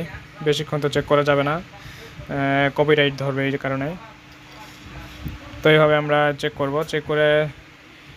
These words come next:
আপনাদের দেখাবো। তো ততক্ষণ অবশ্যই ভিডিওটি ধৈর্য ধরে দেখবেন।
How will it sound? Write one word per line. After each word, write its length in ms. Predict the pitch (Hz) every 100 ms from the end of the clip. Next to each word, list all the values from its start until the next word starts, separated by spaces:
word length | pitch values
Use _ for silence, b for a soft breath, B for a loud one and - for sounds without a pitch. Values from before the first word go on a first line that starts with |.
| - -
আপনাদের 340 | 147 147 139
দেখাবো। 400 | 139 135 135 151 - - - - - - - - - - - - -
তো 100 | 147
ততক্ষণ 380 | 156 151 - 151
অবশ্যই 300 | 151 147 151
ভিডিওটি 380 | 147 143 139 139
ধৈর্য 200 | 139 139
ধরে 260 | 143 139
দেখবেন। 420 | 139 139 135 151